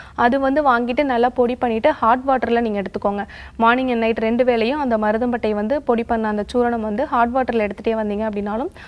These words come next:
உங்களுக்கு வந்து blood circulation நல்லா வந்து ஃப்ரீயா போக ஆரம்பிக்கும். அந்த varicose வந்து normal ஆக ஆரம்பிக்கும். இதுவும் நீங்க வந்து ஃபாலோ பண்ணலாம். இது கூட நம்மளுடைய ஆர் ஜே ஆர் Herbal ஹாஸ்பிட்டல்லையும் பாத்தீங்க அப்படின்னா, இந்த மாதிரி மெனோரேஜியா condition ஓவரா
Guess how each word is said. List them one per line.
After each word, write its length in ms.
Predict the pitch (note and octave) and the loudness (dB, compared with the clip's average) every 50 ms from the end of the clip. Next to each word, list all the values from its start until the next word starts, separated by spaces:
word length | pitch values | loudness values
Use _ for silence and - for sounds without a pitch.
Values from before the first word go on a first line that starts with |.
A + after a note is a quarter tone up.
| - - | -20 -8
உங்களுக்கு 320 | - A#3 A#3+ A#3+ A#3 B3+ | -2 0 0 2 2 2
வந்து 120 | C4+ D4+ B3+ | 0 2 4
blood 220 | A#3 A3 A3 - | 4 4 4 2
circulation 420 | - C4 - C4+ B3 - B3+ A#3 | -2 -4 -2 -2 -2 0 -2 -4
நல்லா 180 | A3 G#3+ A3 A#3+ | -2 0 0 0
வந்து 240 | A#3+ A3+ A3 B3 B3 | -2 -2 -2 -4 -4
ஃப்ரீயா 300 | - A#3 A3+ A3 A#3 A3+ | -2 -2 0 0 0 0
போக 280 | - A3+ A3+ A3+ B3 | 2 0 0 2 2
ஆரம்பிக்கும். 400 | A3+ G#3+ G#3+ G#3+ G3 - C#4+ D4+ | 0 0 0 -4 -4 -4 -4 -4
அந்த 180 | C#4+ C4 A3+ G#3+ | -2 -2 -2 -2
varicose 380 | G#3+ G#3 A3 - B3 A#3+ - A#3 | -2 -2 -2 -2 -2 -2 -2 -4
வந்து 300 | G#3+ G#3 G#3 A3 B3+ B3 | -4 -4 -2 -2 -2 -2
normal 380 | A3+ A3 G#3+ A3 A3+ A3+ A3 | 0 0 0 0 0 -2 -4
ஆக 120 | A3+ G3+ G#3 | -4 -4 -4
ஆரம்பிக்கும். 400 | G3+ G3+ G3+ G3+ - C#4+ F4 G4 - - - - - - | -4 -4 -6 -6 -6 -6 -6 -6 -8 -14 -20 -20 -12 -6
இதுவும் 260 | - B3+ B3 C#4+ D#4+ E4 | -2 0 0 2 2 2
நீங்க 160 | D#4 B3+ A#3 | 2 0 0
வந்து 180 | A3 A3+ B3+ | 0 0 0
ஃபாலோ 300 | - - A#3 A3 G#3+ A3+ | 0 2 2 2 2 2
பண்ணலாம். 360 | A3 - G#3+ G#3 G#3+ C4+ F4 F4+ - - - - - | 0 0 0 0 0 -2 -2 -4 -8 -16 -20 -10 -6
இது 140 | - A#3+ B3+ | -4 -2 0
கூட 180 | C4 C4+ D#4 D#4+ | 4 4 4 4
நம்மளுடைய 420 | C#4+ B3 A#3+ B3 C#4 D4 D4 C#4 | 4 2 2 4 4 4 6 6
ஆர் 200 | B3 A#3 A#3 A#3 | 6 6 6 6
ஜே 100 | A3+ B3+ | 4 2
ஆர் 100 | B3 A#3+ | 0 0
Herbal 240 | A#3+ A3 A#3+ A#3+ A3 | 0 -2 0 0 0
ஹாஸ்பிட்டல்லையும் 460 | A#3+ A3+ - - A3+ A3+ A#3+ B3 A#3 | 0 -2 -2 -4 -2 -2 -2 0 0
பாத்தீங்க 300 | A#3 A3+ - A3 A3 A#3 | 0 0 -2 -2 -2 -2
அப்படின்னா, 300 | A#3+ A3 G#3 G#3+ B3 C4+ | -2 -2 -2 -2 -2 -2
இந்த 120 | C4 A#3 | -2 0
மாதிரி 200 | G#3+ A3 A3 B3 A#3+ | 0 0 2 2 0
மெனோரேஜியா 460 | A3 G#3+ A3 A3+ A#3+ B3 A#3 A#3+ A3 | 0 0 2 2 2 2 0 0 0
condition 400 | G#3+ A3 G#3 G#3+ - A3+ G#3+ G#3+ | 0 -2 -4 -4 -4 -4 -4 -2
ஓவரா 380 | A3 A#3 B3+ B3+ B3 B3 C4 | 0 0 2 2 2 2 2